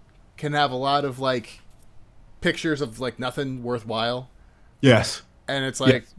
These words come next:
Speaker 1: part of the, the whole reason is, like, someone says something in the co-, in, in the title. Like, literally the other day, there was a picture of birth control, and someone said, "I'm prou-, I work at a Target, and I'm proud that we sell this."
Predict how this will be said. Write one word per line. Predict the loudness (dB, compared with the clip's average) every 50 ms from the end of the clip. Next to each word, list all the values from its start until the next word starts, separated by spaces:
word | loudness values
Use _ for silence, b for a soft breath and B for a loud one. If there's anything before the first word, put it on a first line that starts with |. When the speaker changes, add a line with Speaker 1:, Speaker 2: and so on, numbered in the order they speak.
| -20 -16 -6 -2
Speaker 1:
part | -2 0 0 -2
of | -4 -4
the, | -4 -4 -2 -2 -4 -6 -8 -8
the | -4 -2
whole | 0 0 0
reason | 0 -2 -4 -4 -4 -6
is, | -6
like, | -6 -6 -6
someone | -6 -8 -8 -6 -6
says | -6 -6 -6 -6
something | -6 -8 -8 -8 -8
in | -8 -8
the | -8
co-, | -8 -8 -10 -10 -8
in, | -10 -8 -8 -8
in | -8 -8 -10 -8
the | -10 -12
title. | -12 -10 -8 -8 -6 -6 -8 -8 b b b b b b b
Like, | -4 -4 -2 0
literally | 4 6 6 8 8 8 6 6
the | 6 4
other | 4 4 2
day, | 0 0 0
there | 0 -2
was | -2 -4 -6
a | -4
picture | -6 -6 -6 -4 -6 -4 -4 -4
of | -2 -2 -2 -2 -2 -4 -8 -12 -4
birth | 0 0 0 0 0
control, | -8 -10 -8 -6 -6 -6 -6 -8 -12 -16 b b b b b b b -8
and | -8 -6 -6
someone | -6 -6 -6 -6 -8
said, | -6 -4 -4 -4 -4 -4 -8 b b b b b
"I'm | b 6 6 6 6 4 2 0
prou-, | 0 2 4 4 4 2
I | 2 2
work | 0 0 0 -2
at | -6
a | -4
Target, | -2 -2 -2 -2 -2 -4
and | -4
I'm | -6 -6 -4
proud | -2 -2 0 0 0
that | -2 -2
we | -2 -4
sell | -4 -4 -6 -6
this." | -8 -10 -12 -12 -14 -14